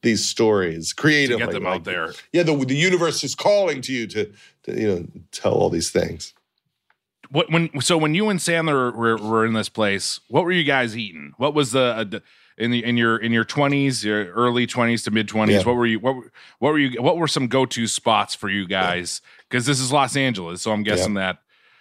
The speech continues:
Speaker 1: Sure.
Speaker 2: probably In-N-Out Burger or Carl's Junior was around here. But was, what was your guys' go-to spots?
Speaker 1: The, the main place we ate was the Improv, and so we would do spots at the Improv.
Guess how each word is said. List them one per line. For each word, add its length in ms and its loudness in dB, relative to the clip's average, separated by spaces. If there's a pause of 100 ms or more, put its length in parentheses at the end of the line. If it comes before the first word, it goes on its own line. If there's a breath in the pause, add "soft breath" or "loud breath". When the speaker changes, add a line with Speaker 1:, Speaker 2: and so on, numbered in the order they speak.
(260 soft breath)
Speaker 1:
Sure. 380 4
Speaker 2:
probably 320 -4
In-N-Out 400 0
Burger 540 0
or 80 -4
Carl's 640 0
Junior 440 -2
was 120 -2
around 300 -2
here. 80 -2
But 140 0
was, 240 0
what 160 0
was 160 0
your 100 2
guys' 240 0
go-to 320 -4
spots? 560 -4 (640 loud breath)
Speaker 1:
The, 480 4
the 140 0
main 280 2
place 200 2
we 120 0
ate 280 -2 (340)
was 220 4
the 140 4
Improv, 600 -2 (400)
and 140 -2
so 240 4
we 240 0
would 120 2
do 120 2
spots 400 2
at 40 2
the 100 4
Improv. 400 0